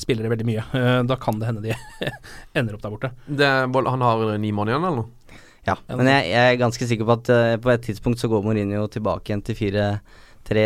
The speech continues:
Speaker 3: tre her, og,
Speaker 1: Ja.
Speaker 3: og det blir helt sikkert en rolle for Herrera å spille etter hvert.
Speaker 1: Og han har jo faktisk skrytt av Herrera, selv om han nesten ikke har spilt noe.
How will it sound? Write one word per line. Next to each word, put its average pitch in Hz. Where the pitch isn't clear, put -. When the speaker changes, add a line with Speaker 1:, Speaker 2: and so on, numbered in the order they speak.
Speaker 3:
tre 110
her, 117
og, 113
Speaker 1:
Ja. 135
Speaker 3:
og 110
det 110
blir 107
helt 107
sikkert -
en 104
rolle 98
for 101
Herrera 98
å -
spille -
etter -
hvert. -
Speaker 1:
Og 160
han 175
har 139
jo 147
faktisk 135
skrytt 117
av 110
Herrera, 120
selv 117
om -
han 120
nesten 117
ikke -
har -
spilt -
noe. 139